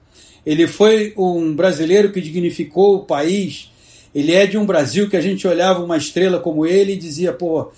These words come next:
que legal ser brasileiro, né? Ter orgulho de ser brasileiro." A primeira vez que eu o vi no Maracanã, eu me encantei, levado pelas mãos do meu falecido pai.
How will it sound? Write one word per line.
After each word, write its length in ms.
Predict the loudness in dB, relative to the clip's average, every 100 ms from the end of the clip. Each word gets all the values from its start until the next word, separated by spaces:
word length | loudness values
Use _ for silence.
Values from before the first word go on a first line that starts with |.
| _ _
que 100 | -4
legal 420 | -2 2 2 2
ser 180 | 0 -2
brasileiro, 720 | 0 -2 -2 2 6 6 4 -2
né? 360 | -2 -2 -4 -6
Ter 140 | -4
orgulho 560 | -4 -6 -2 0 0 0
de 80 | -4
ser 260 | -4 -4
brasileiro." 600 | -4 -6 -6 -2 -2 -2 -10 _ -20 -12 -6
A 80 |
primeira 340 | 0 2 4 2
vez 200 | 2 2
que 80 | 4
eu 180 | 4
o 60 | 2
vi 180 | 0 -2
no 100 | 0
Maracanã, 600 | 0 -2 -2 -2 0 0
eu 60 |
me 100 | 0
encantei, 580 | 0 0 0 0 -2 -2
levado 400 | -2 -2 -2 -4
pelas 240 | -4 -4 -2
mãos 240 | -2 -4
do 80 | -4
meu 120 | -6
falecido 480 | -4 -4 -6 -10 -8
pai. 340 | -8 -8 -10